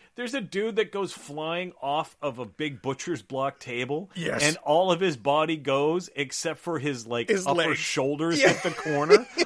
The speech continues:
Speaker 1: Like, his upper shoulders hit the corner of the fucking butcher's block. And you're like, "Holy fuck." Like, that would hurt so
Speaker 2: <laughs>
Speaker 1: bad.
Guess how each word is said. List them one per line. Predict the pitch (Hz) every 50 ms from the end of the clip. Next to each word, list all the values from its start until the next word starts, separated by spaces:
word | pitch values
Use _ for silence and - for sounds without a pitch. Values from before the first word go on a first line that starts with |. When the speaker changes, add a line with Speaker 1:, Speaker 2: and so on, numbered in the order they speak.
| -
Speaker 1:
Like, | 170 175 165 156 - - - 320 - - - 285 -
his | - 220 214 185 - -
upper | 160 208 214 - 208 170
shoulders | 143 - - 175 175 165 175 170 151 127 -
hit | - 147 143
the | - 135
corner | - - 131 127 135 143 139 123
of | 113 107
the | 101
fucking | - - 139 120 - 117 98 -
butcher's | - 139 135 - 156 151 131
block. | - - 127 117 110 107
And | - 120
you're | 120 120
like, | 120 117 127 117
"Holy | - - 180 240 254 254 262 254 214 165 - - - _ _ _ _
fuck." | 294 262 214 170 - - - 175 143
Like, | 151 151 151 740
that | - 208 - 403
would | 175
hurt | 143 151 175 180 156 160 -
so | - - 160 165
Speaker 2:
<laughs> | 160
Speaker 1:
bad. | 147 147 151 151 131 101